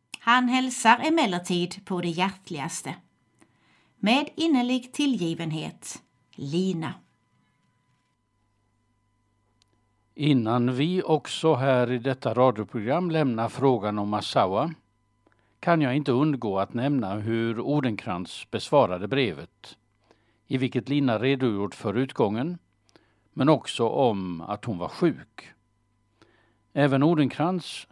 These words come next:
Speaker 2: försöker som synes dra andliga lärdomar av denna fråga. Min kära, snälla Lina, nåd, frid och välsignelse i Jesus. Hjärtligt tack för det synnerligen kärkomna brevet,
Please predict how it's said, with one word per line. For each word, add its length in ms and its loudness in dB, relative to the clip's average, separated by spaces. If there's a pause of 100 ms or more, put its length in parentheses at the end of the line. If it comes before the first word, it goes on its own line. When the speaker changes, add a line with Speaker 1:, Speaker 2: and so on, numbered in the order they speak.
Speaker 2:
försöker 460 0
som 220 -2
synes 520 -2
dra 340 2
andliga 480 -2
lärdomar 600 2
av 380 -2
denna 420 -6
fråga. 520 -8 (1500)
Min 240 4
kära, 600 4
snälla 640 0
Lina, 520 -6 (560)
nåd, 520 4
frid 520 -2
och 180 0
välsignelse 840 -4
i 440 -8
Jesus. 880 -10 (1200)
Hjärtligt 540 2
tack 280 -2
för 140 -4
det 140 -2
synnerligen 680 2
kärkomna 720 0
brevet, 760 -10